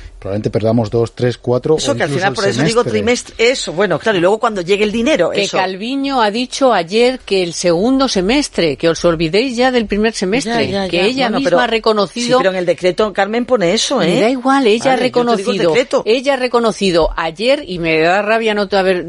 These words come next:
Speaker 3: tenido las declara-, sacar las declaraciones para que las escuchéis. Ha dicho que el segundo semestre, o sea, que si la, esta sabe todo, porque es que es todo un conjunto, o sea, no es que yo presento esto,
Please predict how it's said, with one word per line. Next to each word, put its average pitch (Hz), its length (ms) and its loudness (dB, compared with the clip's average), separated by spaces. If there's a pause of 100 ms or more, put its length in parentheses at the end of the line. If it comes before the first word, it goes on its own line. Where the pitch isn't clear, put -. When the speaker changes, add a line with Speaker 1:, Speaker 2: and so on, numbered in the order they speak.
(140)
Speaker 3:
tenido 175 300 0
las 160 160 0
declara-, 151 320 -2
sacar 156 300 -4
las 156 180 2
declaraciones 190 380 0
para 160 140 -4
que 147 80 -6
las 135 180 -2
escuchéis. 135 580 -4 (460)
Ha 262 180 2
dicho 262 400 -6
que 202 120 0
el 165 100 -2
segundo 254 500 2
semestre, 156 640 -4
o - 40 -16
sea, 131 180 -4
que 117 100 -10
si 135 160 -10
la, 131 180 -4
esta 170 420 -4
sabe 135 360 -4 (140)
todo, 170 320 2
porque 151 260 -4
es 220 100 -2
que 285 100 -2
es 240 120 -4
todo 240 240 2
un 196 100 0
conjunto, 196 500 0
o - 20 0
sea, 190 160 -2
no 226 180 0
es 233 240 0 (260)
que 185 140 0
yo 202 160 0
presento 202 600 0
esto, 185 540 0